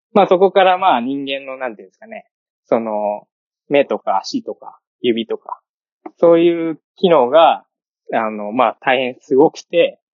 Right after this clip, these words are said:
じゃあそのすごい機能っていうのはどうやってこう発達してきたんでしょうかみたいな。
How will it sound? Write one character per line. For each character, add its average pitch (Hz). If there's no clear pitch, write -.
じ 160
ゃ 143
あ -
そ 160
の 165
す 156
ご 190
い -
機 139
能 101
っ -
て 113
い 107
う -
の 98
は 101
ど 131
う 180
や 151
っ -
て -
こ 107
う -
発 -
達 -
し -
て -
き -
た 104
ん 101
で -
し -
ょ 92
う -
か -
み -
た -
い -
な。 -